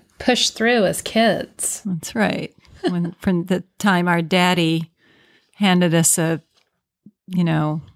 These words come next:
Speaker 2: a beer and said, "Wanna try this?"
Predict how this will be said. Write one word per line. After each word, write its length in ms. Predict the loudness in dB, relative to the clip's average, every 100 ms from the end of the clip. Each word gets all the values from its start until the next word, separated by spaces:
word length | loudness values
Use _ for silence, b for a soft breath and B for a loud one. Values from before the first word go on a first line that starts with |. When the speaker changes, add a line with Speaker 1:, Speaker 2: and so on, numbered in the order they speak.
| -6
Speaker 2:
a 120 | -4
beer 580 | 0 2 4 4 2 -2 -6 _ -8
and 100 | -2
said, 460 | 0 0 -2 -6 -14 _ _
"Wanna 240 | -4 -2 -2
try 340 | -2 -2 0
this?" 560 | -2 -4 -2 0 0